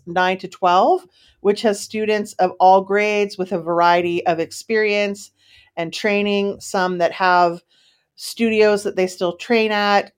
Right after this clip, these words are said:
uh, some who have never f-, stepped foot in a dance studio. And, uh, additionally, additionally, we offer a large extracurricular program,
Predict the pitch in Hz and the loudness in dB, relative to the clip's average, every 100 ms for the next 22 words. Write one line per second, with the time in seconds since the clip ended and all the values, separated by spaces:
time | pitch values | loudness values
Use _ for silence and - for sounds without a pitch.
0 | - 156 151 151 - 196 190 196 175 175 | -8 -4 -4 -6 -2 0 0 0 0 0
1 | 170 165 - - - - 175 - - 247 | -2 -4 -10 -20 -14 -4 -2 -2 2 2
2 | 247 220 214 214 214 208 - 202 202 202 | 2 -4 -2 -2 -4 -8 -12 -8 -2 2
3 | 202 202 202 _ _ _ _ - 196 185 | 2 0 -4 _ _ _ _ -6 0 2
4 | 185 180 - 165 175 170 185 214 240 240 | 0 -4 -6 -4 -2 -2 -2 -2 -4 -4
5 | 202 190 233 - _ _ 185 196 202 196 | -6 -6 -8 -10 _ _ -12 -10 -8 -6
6 | 185 233 185 185 185 196 180 180 185 185 | -4 -2 2 0 2 0 2 4 4 2
7 | 185 - 196 196 226 - 202 202 185 175 | -2 -4 -6 -4 -10 -6 -6 -4 -6 -4
8 | 202 170 170 165 | -4 0 0 -2